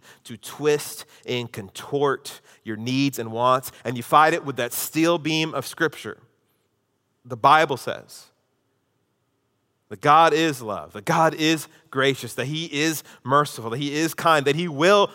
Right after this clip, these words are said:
work all things. How? I'm not called to know how he will work all things. I'm just called to know him and to know that I'm forgiven, and on and on and on.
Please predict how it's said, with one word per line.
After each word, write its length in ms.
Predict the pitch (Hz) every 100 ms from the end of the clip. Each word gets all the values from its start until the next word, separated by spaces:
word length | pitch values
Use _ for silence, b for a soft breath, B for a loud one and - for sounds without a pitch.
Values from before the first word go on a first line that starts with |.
| B
work 280 | 160 160 147
all 180 | 156
things. 280 | 143 143 135
How? 360 | 160 185 196 190 B -
I'm 220 | 175 208
not 200 | 202 156
called 260 | 202 190
to 60 | 175
know 280 | 175 202 208
how 160 | 190
he 160 | 147 143
will 140 | 135
work 200 | 131 123
all 140 | 123 113
things. 320 | 127 120 131 B -
I'm 240 | 147 202
just 160 | 190 -
called 280 | 175 165
to 80 | -
know 180 | 156 143
him 420 | 131 143 104 85 _ _ _ _ _ _ _ _ _ _ _ -
and 120 | 113
to 80 | 120
know 260 | 135 165
that 140 | 170 165
I'm 120 | 147
forgiven, 460 | 143 127 120 107
and 160 | 110 117
on 360 | - 139 147 147
and 100 | 135
on 180 | 127
and 100 | 117
on. 240 | 113 101